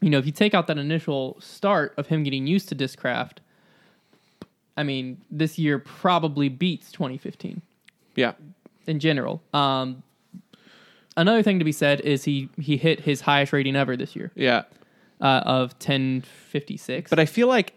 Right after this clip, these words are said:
Speaker 2: every year, if you're the best player, you're gonna hit your, the highest rating because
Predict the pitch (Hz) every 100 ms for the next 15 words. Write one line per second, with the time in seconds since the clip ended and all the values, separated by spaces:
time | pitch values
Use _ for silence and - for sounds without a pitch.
0 | - 185 180 185 180 139 139 156 190 196
1 | _ _ _ _ _ _ _ _ _ _
2 | 147 - 180 175 147 151 - 131 135 156
3 | 160 143 143 131 147 151 139 147 - 131
4 | 101 135 143 143 143 - 135 139 147 139
5 | 127 131 120 -